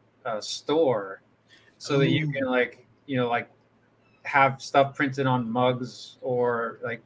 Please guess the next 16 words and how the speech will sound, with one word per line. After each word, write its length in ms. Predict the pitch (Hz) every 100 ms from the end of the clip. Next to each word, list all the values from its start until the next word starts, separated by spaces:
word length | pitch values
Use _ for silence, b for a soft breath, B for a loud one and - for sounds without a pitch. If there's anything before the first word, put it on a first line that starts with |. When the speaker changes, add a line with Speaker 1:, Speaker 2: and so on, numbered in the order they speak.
| -
Speaker 1:
posters 760 | 139 131 - 123 117 110 98 139
or 200 | 117 107
shirts 400 | - 131 123 -
and 80 |
stuff 240 | 127 135 120
like 220 | 113 -
that. 380 | 123 117 110 - b b b b
Like, 120 | 131
it's, 220 | 165 139 -
it's, 340 | 160 139 -
it's, 240 | 147 135 127
it's 180 | -
a 60 | 156
little 200 | 165 160
too 300 | - - 175
much 600 | 139 131 139 - - -